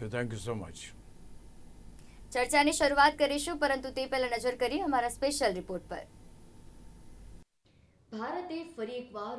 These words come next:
Speaker 2: વિક્રમી ટેસ્ટ મેચ જીતીને ક્રિકેટ વિશ્વને પડકાર આપી દીધો છે. અશક્યને શક્ય કરવાનું કામ રોહિત શર્માના જાબાઝોએ કર્યું છે. માત્ર અઢી દિવસમાં બાંગ્લાદેશને આજીવન યાદ રહી જાય તેવો પરાજય આપીને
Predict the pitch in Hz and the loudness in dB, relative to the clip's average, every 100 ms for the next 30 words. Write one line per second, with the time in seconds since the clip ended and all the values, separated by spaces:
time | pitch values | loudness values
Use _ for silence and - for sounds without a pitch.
0 | - 247 - 311 302 294 220 240 254 220 | -10 -12 -8 -6 -6 -6 -8 -8 -10 -10
1 | 214 202 196 185 190 190 254 - 302 320 | -8 -8 -10 -10 -8 -8 -8 -10 -10 -8
2 | 320 - 180 214 - 247 196 240 262 190 | -8 -6 -4 -4 -6 -10 -8 -8 -8 -10
3 | 180 226 226 185 180 175 170 175 175 208 | -8 -6 -6 -6 -8 -10 -8 -8 -6 -10
4 | - - _ _ _ - 202 208 - 269 | -10 -20 _ _ _ -14 -6 -4 0 -2
5 | 269 285 254 277 - 269 247 214 196 185 | -2 -4 -2 -4 -4 -6 -2 -4 -2 -2
6 | 175 214 269 226 208 214 262 - - 226 | -2 -4 -4 -6 -4 -4 -6 -12 -14 -4
7 | 330 392 381 - 233 214 214 220 262 311 | 2 4 4 2 0 0 -2 -4 -4 -4
8 | 226 202 247 254 202 190 185 180 170 170 | -2 -2 0 -2 0 0 0 0 0 0
9 | 185 - - - - - - - - 226 | -2 -2 -12 -20 -20 -20 -20 -20 -8 0
10 | 240 320 359 403 - 226 226 269 202 196 | 2 2 4 4 4 2 0 -2 -4 -4
11 | 247 254 254 254 214 208 196 185 202 247 | -6 -4 0 0 2 0 0 4 4 4
12 | - 240 247 - 208 220 302 311 294 196 | 0 0 0 -4 0 0 2 2 2 2
13 | 202 214 202 196 196 202 240 254 214 208 | 2 0 0 -2 0 0 0 0 0 0
14 | 190 175 175 233 285 220 196 262 269 190 | 0 0 0 -2 0 0 0 -2 0 0